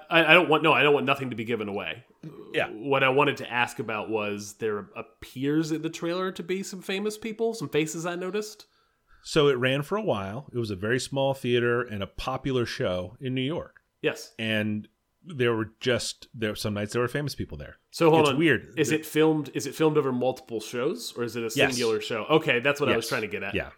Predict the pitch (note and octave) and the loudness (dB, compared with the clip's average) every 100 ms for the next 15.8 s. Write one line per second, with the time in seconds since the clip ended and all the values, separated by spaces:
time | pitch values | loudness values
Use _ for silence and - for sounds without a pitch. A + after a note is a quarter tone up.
0 | _ - C3+ A2+ - C#3 D3 D#3+ D3+ C#3 | _ -4 -2 -2 -2 0 2 4 4 4
1 | D3+ D3+ D3 D3 D3+ C#3 G#2+ F#2+ F#2 - | 2 2 0 0 -6 -2 0 0 -2 -4
2 | F3+ C3+ - - _ _ - _ _ A#2 | -2 -2 -6 -10 _ _ -20 _ _ -12
3 | - D#3 D#3+ D#3 C3 B2 - B2 B2+ B2+ | -4 -2 0 -2 0 0 0 0 0 -2
4 | A2+ - A2+ G2+ G#2+ G#2 - F#2 F2 F2 | -4 -8 -8 -6 -4 -6 -8 -10 -10 -8
5 | F#2+ - A2 G2+ G2 F#2 - _ _ _ | -6 -4 -2 -2 -4 -6 -10 _ _ _
6 | - F#2+ G#2+ - G#2 G2 F#2+ G#2+ - C3 | -8 -2 -2 -2 -6 -4 -2 -4 -4 4
7 | C3+ D#3+ G#3+ _ _ _ - A#2 A#2+ B2 | 6 6 0 _ _ _ -4 -2 0 2
8 | C#3 C#3+ D#3+ F3+ F3+ A3 A3 A2 - A#2+ | 0 0 -2 0 0 -2 -8 -6 -2 0
9 | A#2 A2+ A2+ - _ _ _ - A#2+ G2 | 2 2 0 -6 _ _ _ -8 -8 -8
10 | _ _ A2 A2 G#2 G2+ F#2 _ _ _ | _ _ -4 0 0 -2 -6 _ _ _
11 | - - - A2 A2 G#2+ G#2 G#2+ G#2 G#2 | -14 -14 -14 -10 -8 -8 -8 -8 -10 -6
12 | G2 A#2 A2 A#2 A#2 A2 A2+ A#2 A#2+ A#2 | -4 -4 -6 -8 -8 -4 -4 -4 -6 -10
13 | - A2 A2+ D3 D#3+ E3 B2 G#2+ - G3+ | -10 -12 -6 0 2 2 0 -2 0 4
14 | F#3 D#3 E3+ D3+ E3 D3 C3 C3+ D#3 - | 4 4 2 0 0 0 0 2 0 -2
15 | F#3 F#3 C3 C#3+ B2+ B2 - | -2 -2 -2 -2 2 0 -2